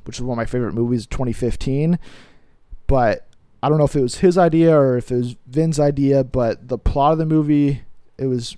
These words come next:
really serious, and all of the big action scenes had been already shown in the trailers and stuff, where I felt like I already knew it was gonna happen. So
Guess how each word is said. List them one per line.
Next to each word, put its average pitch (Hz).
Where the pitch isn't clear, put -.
really 160
serious, 233
and 123
all 165
of 156
the 151
big 139
action 139
scenes 175
had 143
been 135
already 127
shown 143
in 139
the 127
trailers 151
and 160
stuff, -
where 131
I 131
felt 139
like 135
I 131
already 131
knew 143
it 139
was 131
gonna 123
happen. 123
So 110